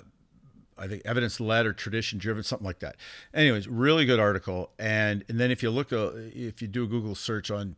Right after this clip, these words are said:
Kiley's name, it's K I E L Y. Just do John Kiley periodization, Google it, you'll find it. Uh, there's also a back and forth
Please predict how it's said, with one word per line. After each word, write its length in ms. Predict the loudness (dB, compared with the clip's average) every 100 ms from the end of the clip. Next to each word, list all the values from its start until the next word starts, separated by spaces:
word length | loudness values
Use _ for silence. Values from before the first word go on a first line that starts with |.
| _ -12
Kiley's 460 | -6 -4 -4 -4
name, 320 | -2 -2 -2 -6 -14 -20 _
it's 160 | -14 -8
K 360 | -2 0 0 -6 _
I 280 | -4 -2 -4 -8 -8
E 280 | -6 -6 -10 -8
L 240 | -6 -4
Y. 320 | -4 -4 -4
Just 280 | -4 -6 -8 _ _
do 280 | -6 -4 -4 -8 _ _ _ -12
John 260 | -8 -8 -8
Kiley 380 | -6 -6 -6 -8
periodization, 680 | -6 -6 -4 -6 -6 -6 -6
Google 300 | -8 -8 -10
it, 60 | -12
you'll 100 | -12
find 240 | -10 -8 -10
it. 80 | -12 -20 -20 -20 -20 _
Uh, 220 | -2 -2
there's 220 | 0 2 6
also 480 | 6 4 0 0 -2
a 360 | -2 -2 -2 -4 _ -2
back 220 | 0 0
and 100 | -6
forth 420 | -4 0 0 -2